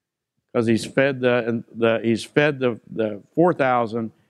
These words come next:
collected seven baskets that remain. They go across, they only have one loaf of bread now, where they did have seven big bread, and they're arguing about the bread, and who should have brought it,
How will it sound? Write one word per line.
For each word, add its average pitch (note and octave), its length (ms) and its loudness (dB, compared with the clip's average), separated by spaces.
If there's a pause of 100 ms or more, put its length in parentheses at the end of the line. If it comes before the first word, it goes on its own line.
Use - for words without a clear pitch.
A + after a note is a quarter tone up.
(100)
collected B2+ 340 0
seven C#3+ 380 0
baskets C#3 340 -2
that B2+ 80 0
remain. C3+ 460 2
They A#2+ 120 2
go C3 220 4
across, C3 440 0
they A#2+ 120 0
only A#2+ 160 0
have A#2+ 140 0
one B2+ 160 0
loaf C3 180 0
of B2 80 -2
bread C3+ 260 0
now, C#3 300 -2 (520)
where A#2 120 2
they A#2 160 2
did B2+ 160 0
have B2 220 0
seven C3+ 340 -2
big C3+ 240 -2
bread, D3 200 0 (260)
and B2+ 100 -2
they're A#2+ 80 4
arguing C3+ 300 -2
about C3 180 -2
the B2 60 -8
bread, D3 400 0 (720)
and F#2+ 80 -10
who D3+ 100 4
should D3 160 2
have C#3+ 80 2
brought D3 260 2
it, D#3 140 -6